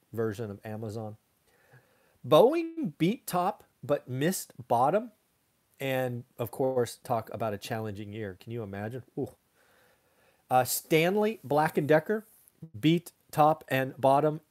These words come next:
and, and raised, right? That's what we were talking about over the weekend, was who was gonna beat, 'cause we expected lots of beats. Something like eighty percent of the companies are beating. But who is gonna raise guidance? Well, Black and Decker, excuse me, Stanley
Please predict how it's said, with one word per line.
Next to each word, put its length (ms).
and, 520
and 400
raised, 800
right? 220
That's 220
what 120
we 60
were 160
talking 380
about 280
over 280
the 60
weekend, 460
was 200
who 100
was 180
gonna 180
beat, 480
'cause 120
we 100
expected 500
lots 300
of 80
beats. 300
Something 160
like 200
eighty 220
percent 340
of 60
the 80
companies 420
are 120
beating. 340
But 100
who 180
is 80
gonna 220
raise 440
guidance? 600
Well, 100
Black 300
and 100
Decker, 380
excuse 320
me, 180
Stanley 640